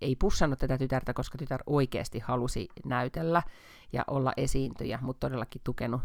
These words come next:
tyttären yr-, uraa, että ne yhdessä muutti aikoinaan Losiin ja näin. Ja, ja tää äiti asui sitten Simonin ja Brittanyn kanssa samassa Hollywood-talossa. Ja sit kun, äh, Brittany kuoli,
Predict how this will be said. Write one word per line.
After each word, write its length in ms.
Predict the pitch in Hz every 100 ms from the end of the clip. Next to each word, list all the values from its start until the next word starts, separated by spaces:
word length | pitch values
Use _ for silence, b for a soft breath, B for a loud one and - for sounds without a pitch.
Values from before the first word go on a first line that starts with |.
| -
tyttären 400 | 127 - - 120 -
yr-, 160 | 131 -
uraa, 320 | 135 127 131
että 140 | 131 127
ne 60 | 117
yhdessä 360 | 127 127 120 -
muutti 300 | 151 147 -
aikoinaan 500 | - - - 71 -
Losiin 380 | - - - - -
ja 80 | -
näin. 340 | 127 - 185 B B B B B
Ja, 280 | 151 135 139 -
ja 80 |
tää 180 | 143 143
äiti 360 | - 180 180 -
asui 560 | 151 151 - 120 120 123 -
sitten 520 | - 131 - 135 131 -
Simonin 640 | - 131 127 123 120 - 104
ja 160 | 107 - -
Brittanyn 440 | 127 - 127 131
kanssa 440 | 131 107 - - 131 -
samassa 500 | 135 123 135 - 120 - -
Hollywood-talossa. 1160 | 147 135 123 - - - - 139 127 - - 170
Ja 140 | 147 139
sit 160 | 160 - -
kun, 360 | 135 131 131
äh, 400 | 131 131 127 - -
Brittany 360 | 156 151 135 135
kuoli, 540 | 196 175 143 120 110